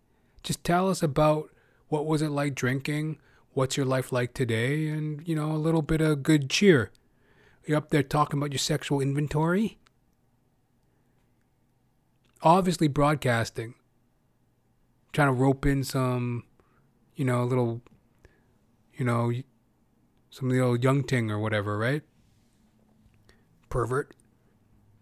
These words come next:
I remember one time, too, there was this gay guy. And he was obviously cruising, right? And, you know, he goes to share, raises his hand to share, and he goes, I'm sorry, everybody. I'm just sorry.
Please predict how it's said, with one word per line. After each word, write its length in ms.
I 60
remember 220
one 200
time, 220
too, 140
there 80
was 100
this 100
gay 220
guy. 300
And 180
he 60
was 120
obviously 340
cruising, 480
right? 320
And, 240
you 60
know, 100
he 120
goes 240
to 80
share, 500
raises 480
his 0
hand 260
to 80
share, 400
and 120
he 60
goes, 300
I'm 1500
sorry, 580
everybody. 440
I'm 120
just 280
sorry. 460